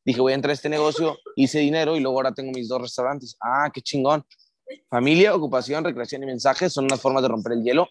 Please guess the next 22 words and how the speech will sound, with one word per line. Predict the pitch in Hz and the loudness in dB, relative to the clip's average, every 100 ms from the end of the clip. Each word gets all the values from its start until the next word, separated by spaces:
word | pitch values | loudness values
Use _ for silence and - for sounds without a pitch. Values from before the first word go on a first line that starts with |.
| _ | _
y | 156 180 | 2 2
también | 165 139 135 | 2 -2 -4
es | 135 | -6
una | 147 123 | -10 -10
forma | 131 135 | -6 -4
increíble | 113 123 127 | 2 4 6
para | 117 | 4
escuchar | 110 - - 120 | 2 -2 2 6
a | 131 | 6
las | 131 | 4
personas. | 143 131 143 160 - _ _ _ | -2 -2 -2 -4 -8 _ _ _
Y | 135 | 0
cuando | - 135 123 | 4 4 4
los | 120 | 2
escuchas, | 107 - 160 160 156 | 0 -2 0 2 2
las | 143 127 | 2 -4
personas | 117 113 127 127 | -6 -8 -6 -4
en | |
automático | 123 110 117 113 120 | -4 -4 -4 -2 -2
les | 113 | -4
caes | - 113 | -4 -4
bien. | 107 101 | -4 -6